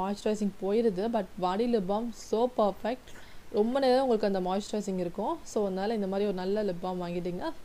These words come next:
வாங்கணும்னு நினைச்சீங்கன்னா நீங்க வந்து body lip பாம் வாங்கிக்கோங்க. And then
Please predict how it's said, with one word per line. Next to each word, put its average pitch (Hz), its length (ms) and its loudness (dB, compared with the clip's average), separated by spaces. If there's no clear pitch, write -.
வாங்கணும்னு 208 240 0
நினைச்சீங்கன்னா 220 360 -2
நீங்க 220 160 0
வந்து 208 180 -2
body 185 260 0
lip 175 220 -2
பாம் 170 160 -4
வாங்கிக்கோங்க. 175 440 -6
And 214 200 0
then 247 120 2